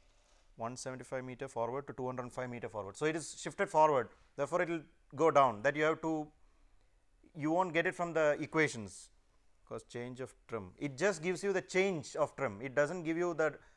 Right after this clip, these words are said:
mag-, uh, the direction of the trim. Okay. So, you have to just see where the weight is shifted and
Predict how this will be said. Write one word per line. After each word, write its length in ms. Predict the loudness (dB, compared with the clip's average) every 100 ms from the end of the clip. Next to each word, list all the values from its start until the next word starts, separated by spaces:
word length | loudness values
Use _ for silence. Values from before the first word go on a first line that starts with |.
| _
mag-, 320 | 4 4 4 2
uh, 100 | 0
the 120 | 4
direction 440 | 6 6 6 0 -4
of 180 | -4
the 100 | -4
trim. 260 | -4 -6 -6
Okay. 180 | -8 -8
So, 140 | -6
you 160 | -2 2
have 300 | 4 4 2
to 240 | 0 0 -6 _ _ _ _ _ -2
just 280 | -2 -2 -6
see 200 | -2 6
where 180 | 6
the 100 | 6
weight 200 | 4 2
is 120 | 0 -4
shifted 320 | -6 0 2
and 300 | 2 0